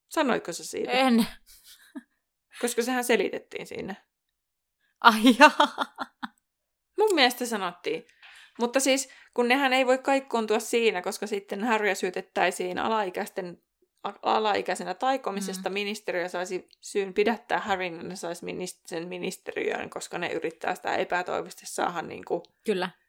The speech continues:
Speaker 1: näin, niin sinähän pystyisi uhkailemaan siitä, että da-, dabadiibadiibadiibadaa.
Speaker 2: Niin, kyllä, kyllä.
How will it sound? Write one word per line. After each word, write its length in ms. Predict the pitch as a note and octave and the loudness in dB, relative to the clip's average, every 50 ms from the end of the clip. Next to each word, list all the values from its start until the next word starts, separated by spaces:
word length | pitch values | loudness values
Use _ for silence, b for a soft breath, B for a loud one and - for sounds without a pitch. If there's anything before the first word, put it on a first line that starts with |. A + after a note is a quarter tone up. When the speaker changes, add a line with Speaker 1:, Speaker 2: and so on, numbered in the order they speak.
| _ - | _ -2
Speaker 1:
näin, 200 | A3 A#3+ C4+ C4 | 0 0 2 2
niin 100 | B3 B3+ | 2 2
sinähän 260 | A#3+ A#3+ A#3+ A#3 A3 | 2 2 0 0 0
pystyisi 340 | A3 A3+ A3 - A3 A3 - | 0 -2 0 2 0 4 4
uhkailemaan 680 | - G#3+ G#3 - - F#3 F3 F3 F3 E3+ F3+ F#3 F#3+ | 4 4 4 4 4 4 4 4 2 0 -2 -2 -2
siitä, 240 | F3 E3 D#3 D#3 E3 | -2 -2 -2 0 -2
että 300 | F3+ - - D#3+ - b b b b b b b b b b b _ _ _ A#3 - - - - - - - - | -2 -2 -4 -6 -6 b b b b b b b b b b b _ _ _ -18 -16 -14 -14 -14 -16 -14 -6 -4
da-, 200 | - - - - | -4 -4 -2 -2
dabadiibadiibadiibadaa. 1300 | - F3 E3+ E3+ F3 E3+ E3 - - - D#3+ - - - - - - - - G3 - G3 - - - - | 0 0 0 0 0 0 0 -2 -2 -2 -2 0 -2 -2 -2 -4 -6 -6 -6 -4 -6 -4 -4 -4 -4 -4
Speaker 2:
Niin, 80 | - - | -4 -8
kyllä, 220 | - G3+ F#3+ F#3 | -10 -12 -12 -12
kyllä. 260 | - - D#3 D3+ F3 | -14 -16 -20 -20 -20